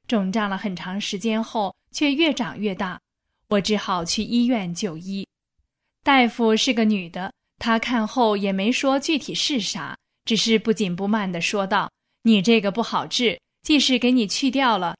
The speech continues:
以后可能还会再长。”我有点发懵，也有点紧张，自己从没想到这点小毛病还成了大问题。我说：“那怎么办？”她说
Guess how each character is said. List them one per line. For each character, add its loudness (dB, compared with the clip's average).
以 -2
后 4
可 -2
能 -4
还 -4
会 -2
再 -2
长。” -10
我 2
有 4
点 -2
发 -2
懵， 2
也 2
有 4
点 2
紧 -4
张， -6
自 -2
己 4
从 0
没 2
想 -2
到 0
这 -2
点 2
小 -2
毛 -4
病 2
还 -2
成 -4
了 0
大 -4
问 -2
题。 -10
我 0
说 -2
：“那 0
怎 0
么 -2
办？” -6
她 -6
说 -4